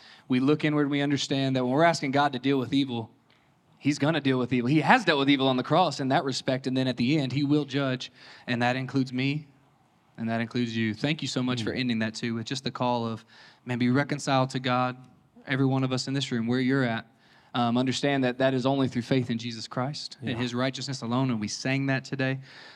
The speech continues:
Speaker 1: Um, but man, this problem of evil is not just out there in the ether. It's, it's here in our hearts. And, uh, learning to repent day by day, follow the Lord where we're at, in our faith too. So let me do this. We, we are kinda really done on time.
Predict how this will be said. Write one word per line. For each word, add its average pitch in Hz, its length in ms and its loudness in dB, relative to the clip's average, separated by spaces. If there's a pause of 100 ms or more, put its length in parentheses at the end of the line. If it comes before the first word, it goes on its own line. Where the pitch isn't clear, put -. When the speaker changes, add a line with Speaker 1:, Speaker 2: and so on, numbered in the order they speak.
(100)
Speaker 1:
Um, 110 520 0
but 120 120 -4
man, 123 160 0
this 123 160 -2
problem 139 320 2
of 120 100 0
evil 123 260 4
is - 160 -6
not 135 400 -2
just 135 240 -4
out 123 180 0
there 123 120 0
in 117 80 0
the 117 60 0
ether. 113 440 -2
It's, - 580 -6
it's 123 180 -6
here 123 240 -2
in 110 80 -4
our 107 120 -4
hearts. 110 520 -4 (300)
And, 110 220 -4
uh, 107 80 -2
learning 131 300 0
to 123 220 -2
repent 120 440 -6
day 123 120 -2
by 110 180 -2
day, 120 360 -4 (260)
follow 127 400 -2
the 120 80 -4
Lord 113 260 -4
where 110 160 -4
we're 107 180 -6
at, 104 240 -6 (300)
in 110 100 -10
our 107 120 -10
faith 107 300 -14
too. 110 280 -8
So - 160 -6 (260)
let 214 100 6
me 254 60 4
do 226 100 6
this. 160 200 4
We, 208 160 4
we 233 200 4
are 175 140 6
kinda 165 200 2
really 147 220 6
done 147 200 4
on 143 120 2
time. 151 380 2